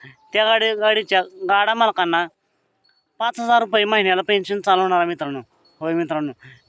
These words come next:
त्याचबरोबर मित्रांनो, त्या गाडीवरती जो च-, चालक असेल, म्हणजे जो गाडीचा ड्रायव्हर असेल, त्याला देखील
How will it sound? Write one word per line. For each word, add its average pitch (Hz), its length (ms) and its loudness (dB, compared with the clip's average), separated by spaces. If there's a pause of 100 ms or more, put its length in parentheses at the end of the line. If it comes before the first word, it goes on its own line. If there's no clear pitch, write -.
(100)
त्याचबरोबर 233 400 0
मित्रांनो, 226 360 -2 (400)
त्या 220 140 2
गाडीवरती 233 440 -2
जो 240 220 0
च-, 214 140 -8 (140)
चालक 220 280 2
असेल, 165 260 -2 (360)
म्हणजे 170 300 -2
जो 190 260 2
गाडीचा 190 360 0
ड्रायव्हर 185 340 2
असेल, 165 280 -8
त्याला 208 200 4
देखील 185 300 -2